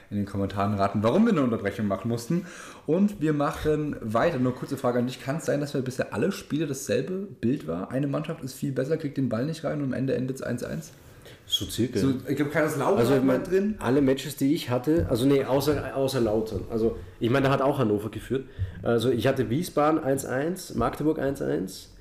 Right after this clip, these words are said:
Speaker 2: Ja, also bis jetzt, wie ich auch schon, wie die letzten Spieltage, es ist, es,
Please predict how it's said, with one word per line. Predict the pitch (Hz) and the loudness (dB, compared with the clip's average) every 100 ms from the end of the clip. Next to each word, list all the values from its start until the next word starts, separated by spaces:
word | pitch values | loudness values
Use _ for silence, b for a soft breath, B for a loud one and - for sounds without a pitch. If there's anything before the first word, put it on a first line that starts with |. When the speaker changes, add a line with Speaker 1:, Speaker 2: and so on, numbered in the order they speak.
| B B B B - | B B B B -2
Speaker 2:
Ja, | 139 208 220 | 0 0 -4
also | 135 120 | -2 0
bis | 131 123 | 0 2
jetzt, | 165 - 127 | 2 0 -4
wie | 165 | -2
ich | 196 | 0
auch | 196 | 0
schon, | - 143 | -2 -2
wie | 156 | 0
die | 196 | 2
letzten | 175 214 175 | 2 0 -6
Spieltage, | - 117 - 104 104 | -8 -8 -2 0 0
es | - 107 - | 0 -4 -2
ist, | 165 175 - - B B B B B - - - | -2 -2 -10 -16 B B B B B -16 -12 -4
es, | 123 - | -4 -4